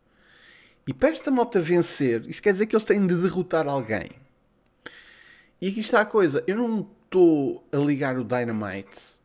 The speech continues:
ou o Rampage para ver C M Punk contra, pá, fosca-se, o Ryan Nemeth. Eu não estou para ligar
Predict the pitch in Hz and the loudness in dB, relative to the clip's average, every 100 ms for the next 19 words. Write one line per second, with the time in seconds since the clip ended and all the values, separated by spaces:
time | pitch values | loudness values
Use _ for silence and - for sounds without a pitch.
0 | _ _ - 127 123 113 117 101 101 92 | _ _ -2 0 2 2 2 0 -8 -10
1 | 98 - - _ _ _ _ _ _ - | -12 -16 -18 _ _ _ _ _ _ -20
2 | - _ 135 143 139 156 151 147 - _ | -20 _ -2 0 2 2 2 2 -4 _
3 | _ _ _ _ _ _ _ - - - | _ _ _ _ _ _ _ -14 -12 -2
4 | 175 175 165 - 151 147 135 - 131 131 | 2 2 0 0 0 0 -4 -4 -2 -2
5 | 120 123 123 120 - - - _ _ _ | 0 0 0 -4 -12 -20 -20 _ _ _
6 | _ _ - _ _ _ _ _ _ _ | _ _ -20 _ _ _ _ _ _ _
7 | _ - _ _ _ 143 127 104 - - | _ -20 _ _ _ -2 -2 -2 -8 -16
8 | _ - - - - - - - 135 127 | _ -20 -20 -20 -20 -20 -20 -10 -2 -2
9 | - 101 - - 110 107 127 131 123 117 | -2 -10 -12 -10 -6 2 4 4 2 0
10 | 101 - - - _ _ _ _ _ 123 | -4 -10 -20 -20 _ _ _ _ _ -6
11 | 135 135 170 165 143 - - 147 147 135 | -6 2 4 4 2 -2 -4 0 0 0
12 | 131 123 107 - | 0 0 -4 -8